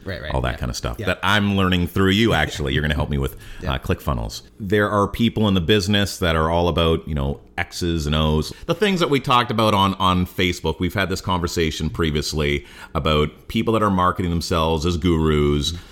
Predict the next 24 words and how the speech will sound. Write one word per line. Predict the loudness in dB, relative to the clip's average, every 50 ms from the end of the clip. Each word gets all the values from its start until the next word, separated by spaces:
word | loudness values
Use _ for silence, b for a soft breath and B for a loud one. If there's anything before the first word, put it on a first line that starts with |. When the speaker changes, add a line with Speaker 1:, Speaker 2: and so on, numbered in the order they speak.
| B -4
Speaker 2:
then | -2 0
it'll | 0 0
be, | 0 0 0 0
like, | 0 -2 -2
a | -2
whole | -2 -2
bunch | -2 -2 -4
of | -6
check | -4 -4 -4 -2 0
marks | 0 0 0 0 -2
of | -2 -2
all | -2 -2
the | 0
things | 0 0 0 0
you | -2
should | -2 -2 -2 -2 0
be | 0 0 0
doing, | 2 0 0 2 2
a | 2
whole | 2 2
bunch | 0 0 -2
of | -2 -4
X's | -6 -4 -2 -2 0 0
of | 0 -2 -4